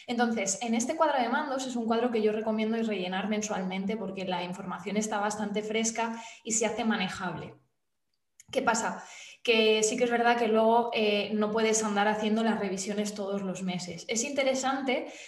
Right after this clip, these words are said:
hacer una revisión más o menos por trimestre, porque al final este cuadro de mandos lo que nos ayuda es analizar si la estrategia que estamos llevando a cabo este año realmente está teniendo frutos o no está teniendo frutos, si tenemos que re-, reajustar, etcétera, etcétera.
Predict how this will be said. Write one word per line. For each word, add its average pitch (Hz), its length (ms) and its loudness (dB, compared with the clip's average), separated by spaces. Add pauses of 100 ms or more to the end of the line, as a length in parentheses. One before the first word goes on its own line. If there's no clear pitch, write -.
(100)
hacer 226 280 0
una 269 140 2
revisión 254 400 2
más 247 180 4
o 262 40 -2
menos 254 240 0
por 208 180 -4
trimestre, 226 720 -4 (400)
porque 233 200 2
al 220 80 4
final 226 240 2
este 269 200 0
cuadro 269 260 6
de 254 80 6
mandos 254 240 4
lo 240 80 2
que 226 80 -2
nos 226 100 2
ayuda 214 220 2
es 254 100 0
analizar 226 400 2
si - 120 -2
la 220 80 4
estrategia 202 440 -2
que 214 80 -2
estamos 220 280 0
llevando 214 200 0
a 208 40 -2
cabo 208 160 -2
este 208 240 -2
año 233 360 -2 (300)
realmente 214 340 2
está 226 160 -2
teniendo 214 260 2
frutos 233 520 0
o 226 80 -2
no 214 80 -2
está 208 200 -4
teniendo 208 320 -2
frutos, 277 380 2
si 247 80 0
tenemos 208 340 -2
que 226 120 -4
re-, 208 380 0
reajustar, 214 840 2
etcétera, 208 440 -4 (100)
etcétera. 180 360 -6